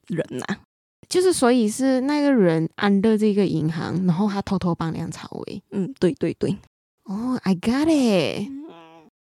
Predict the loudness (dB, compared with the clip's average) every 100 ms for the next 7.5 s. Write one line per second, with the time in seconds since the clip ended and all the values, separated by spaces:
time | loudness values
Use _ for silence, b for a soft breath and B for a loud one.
0 | _ _ -6 -2 2 2 2 _ -8 -6
1 | -2 2 4 6 6 4 _ 0 4 6
2 | 6 4 6 6 6 4 2 0 0 0
3 | 0 4 4 2 0 -2 -4 -4 -4 -6
4 | -12 _ _ _ -4 -2 2 2 4 4
5 | 4 4 2 4 4 0 -8 -8 -8 -10
6 | _ _ _ _ -8 -6 -4 0 0 0
7 | -2 0 0 0 -4